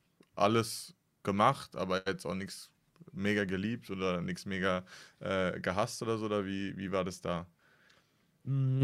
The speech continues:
Speaker 2: also wie gesagt, ich hatte eben so ein I-T-Fach, das war an sich, äh, das hab ich gern gemocht. In Mathe, äh, war ich gut. Warum?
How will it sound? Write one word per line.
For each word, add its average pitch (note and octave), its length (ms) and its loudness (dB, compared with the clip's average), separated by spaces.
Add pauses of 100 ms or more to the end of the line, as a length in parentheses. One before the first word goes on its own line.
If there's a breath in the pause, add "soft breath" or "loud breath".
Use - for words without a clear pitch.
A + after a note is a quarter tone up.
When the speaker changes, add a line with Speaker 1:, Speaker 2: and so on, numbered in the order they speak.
Speaker 2:
also C3 280 12
wie C#3+ 80 12
gesagt, C3 320 12
ich - 80 -4
hatte C#3 260 12
eben B2+ 240 10
so B2 120 4
ein A#2+ 80 10
I-T-Fach, D3+ 920 10
das B2 260 6
war A#2 200 12
an A#2 80 10
sich, C3 260 8
äh, A2+ 280 10
das G#2+ 160 4
hab A2+ 80 10
ich G#2+ 120 4
gern D3 180 8
gemocht. D#3 480 8 (800)
In B2 160 12
Mathe, E3+ 580 12 (920)
äh, C3 240 12
war C3+ 260 12
ich - 200 10
gut. F#3 500 10
Warum? D3+ 460 12